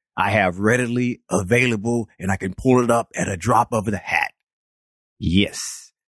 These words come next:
I still record all my data because if they're gonna have it, I'm gonna have it too. And I suggest you should as well. Thank you for listening. Thank you for listening. Be sure to check out the website at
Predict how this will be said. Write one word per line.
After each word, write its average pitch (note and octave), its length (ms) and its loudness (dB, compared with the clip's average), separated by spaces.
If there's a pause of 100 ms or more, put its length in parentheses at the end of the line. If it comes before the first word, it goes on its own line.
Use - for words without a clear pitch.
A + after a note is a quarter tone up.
(320)
I F2 120 -2
still G2 340 0
record F#2+ 480 0
all F2+ 200 2
my F#2+ 180 0
data F#2 440 -2 (220)
because E2 380 -2
if D#2+ 260 -6
they're G#2 220 2
gonna A2 240 0
have A2 280 0
it, B2 120 -6 (440)
I'm G2+ 240 2
gonna G2 300 0
have F#2+ 260 -2
it G2+ 160 -4
too. - 300 -10 (540)
And E2 100 -4
I E2+ 100 -2
suggest F2 560 -2
you E2 300 -2
should F#2 640 -2
as F2+ 340 -8
well. D#2+ 440 -2 (1200)
Thank D3 160 0
you D3+ 100 2
for D3 100 -2
listening. F#3+ 580 2
Thank C#3+ 400 0
you C#3+ 200 0
for D3+ 360 2
listening. E2+ 1160 -4 (380)
Be C#3+ 120 4
sure E3+ 340 6
to D#3 140 0
check D3 200 0
out C3+ 140 2
the B2+ 80 -2
website C#3 560 2
at G2+ 160 -2